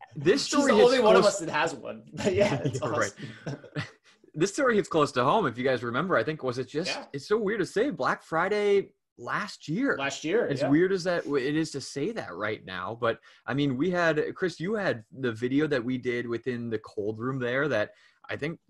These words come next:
Speaker 1: really took off in terms of views. People love
Speaker 2: Yeah.
Speaker 1: that firsthand experience. We had a great experience there. We always have. So good that Emma even bought a, you know, fifteen thousand dollar jacket,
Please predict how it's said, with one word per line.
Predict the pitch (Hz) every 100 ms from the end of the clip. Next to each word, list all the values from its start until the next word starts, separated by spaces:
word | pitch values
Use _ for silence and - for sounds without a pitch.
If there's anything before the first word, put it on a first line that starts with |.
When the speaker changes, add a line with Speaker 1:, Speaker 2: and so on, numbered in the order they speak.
| -
Speaker 1:
really | 131 190 196
took | 117 120
off | 175 -
in | 113
terms | 113
of | 101
views. | 113 170
People | 165 135
love | 101 107 135
Speaker 2:
Yeah. | 135
Speaker 1:
that | -
firsthand | 113 110 113
experience. | 101 - 107 117 151 117
We | 123
had | 147
a | 123
great | 113 123
experience | 127 - 127 123
there. | 123
We | 110 -
always | 110 127 143 131
have. | 113 110 135 - - _
So | - 147
good | 175 127 135
that | 107
Emma | 117
even | 135 123 101
bought | 92 120 131
a, | 104 101 -
you | 104
know, | 95 117 -
fifteen | 123 - 127
thousand | 117 101 113 117
dollar | 104 101 98
jacket, | 101 127 - 98